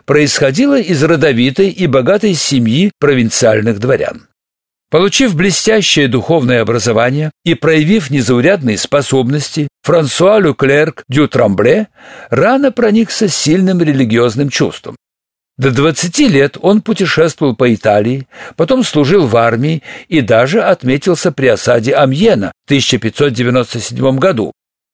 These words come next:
Ездил с важной миссией в Лондон. Однако в тысяча пятьсот девяносто девятом году он бросил всё и стал монахом ордена капуцинов,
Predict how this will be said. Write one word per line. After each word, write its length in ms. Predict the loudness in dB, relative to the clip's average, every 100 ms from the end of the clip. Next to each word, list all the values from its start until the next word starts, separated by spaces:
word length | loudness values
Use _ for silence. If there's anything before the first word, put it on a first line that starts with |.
| -6
Ездил 520 | -2 2 2 2 0
с 120 | 0
важной 420 | 0 0 0 0
миссией 480 | 0 0 0 0 0
в 80 | 2
Лондон. 560 | 0 -2 -2 -6 -10 -12 _ -20 -14 -4
Однако 460 | -2 0 0 -2
в 60 | -4
тысяча 300 | -4 -2 -2
пятьсот 400 | -2 -2 -2 0
девяносто 480 | 0 0 0 0 -2
девятом 460 | 0 0 0 -4
году 340 | -2 0 0 -2 _ 0
он 240 | 2 2
бросил 400 | 2 0 0 -4
всё 480 | -4 -2 2 2 0 _
и 100 | -2
стал 440 | -2 -2 0 2 2
монахом 640 | 0 0 -2 -2 -2 -4
ордена 480 | 0 0 0 -2 -2
капуцинов, 760 | -4 -6 -4 0 0 0 -4